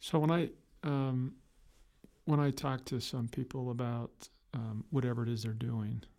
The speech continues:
I commonly hear, probably from myself as well as anybody else, that if, um,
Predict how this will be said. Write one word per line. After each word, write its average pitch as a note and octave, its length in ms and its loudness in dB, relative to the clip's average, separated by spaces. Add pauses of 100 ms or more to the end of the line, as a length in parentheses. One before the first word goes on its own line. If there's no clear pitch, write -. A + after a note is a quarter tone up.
(920)
I D3 40 4
commonly G#3+ 560 6
hear, D3 640 4 (1800)
probably G3 420 -2
from A#2+ 280 -2
myself A#2 580 -4 (120)
as D3 180 -6
well C#2+ 200 0
as - 80 -2
anybody C3 400 0
else, - 400 -6 (800)
that C#3 180 -2
if, C3+ 220 0 (380)
um, A#2 280 -4